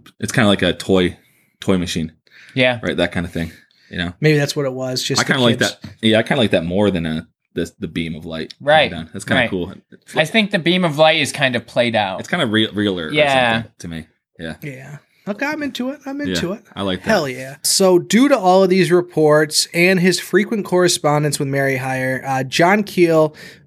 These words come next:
Speaker 3: dropped his other research, and in late March nineteen sixty-seven, he returned to Point Pleasant.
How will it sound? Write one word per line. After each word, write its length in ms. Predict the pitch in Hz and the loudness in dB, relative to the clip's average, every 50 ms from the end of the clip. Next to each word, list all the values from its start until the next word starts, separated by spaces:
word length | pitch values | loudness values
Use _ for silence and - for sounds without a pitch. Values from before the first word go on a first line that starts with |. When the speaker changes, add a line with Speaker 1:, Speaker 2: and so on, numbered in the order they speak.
| - | -12
Speaker 3:
dropped 400 | 131 117 143 156 160 175 175 175 | -6 0 2 2 4 2 2 2
his 120 | - 180 - | -2 -2 0
other 280 | 147 156 156 160 156 | 2 0 0 0 -2
research, 720 | 131 135 139 143 139 - - 151 143 135 135 135 - - - | -4 -4 -4 -2 0 0 2 2 2 2 2 0 -2 -8 -6
and 100 | 151 135 | -4 -2
in 140 | 135 135 131 | -2 0 2
late 240 | 143 151 180 175 165 | 4 4 4 4 2
March 360 | 156 151 151 156 151 - 143 | 2 2 4 4 2 0 -4
nineteen 420 | 139 143 143 147 147 - - 180 170 | -2 0 0 0 0 0 -2 -2 0
sixty-seven, 800 | - - 156 147 - - 143 - - - 131 123 127 135 131 | 0 0 0 -2 -2 -4 -4 -2 0 0 0 -2 -2 -4 -4
he 160 | 127 139 147 143 | -2 0 0 0
returned 480 | 143 139 139 - 143 151 175 202 208 | 0 0 -2 -2 -2 0 0 2 2
to 80 | 196 175 | 0 -2
Point 380 | - - 151 139 135 123 - | -2 -4 -2 -2 -2 -4 -6
Pleasant. 540 | - - 131 120 120 117 - 127 127 127 - | -10 -8 -6 -4 -2 -2 -2 -2 -4 -6 -10